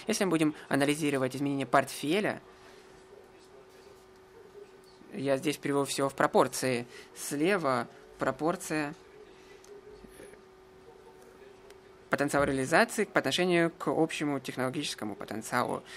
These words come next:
И справа та же самая пропорция, но уже влияние потенциала дизайна на общий технологический потенциал. Если мы объединим эти два показателя, видим то, что,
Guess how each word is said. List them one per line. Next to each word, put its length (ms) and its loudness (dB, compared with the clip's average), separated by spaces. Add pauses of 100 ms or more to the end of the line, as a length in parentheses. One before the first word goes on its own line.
(140)
И 80 2
справа 480 6 (260)
та 140 8
же 80 -2
самая 500 2 (540)
пропорция, 680 4
но 280 4
уже 600 2
влияние 840 2 (1040)
потенциала 540 6
дизайна 800 4
на 460 0
общий 300 -2
технологический 380 0
потенциал. 340 -2
Если 140 -2
мы 80 4
объединим 340 2
эти 100 -2
два 260 2
показателя, 1000 -2
видим 240 -2
то, 100 -2
что, 240 -2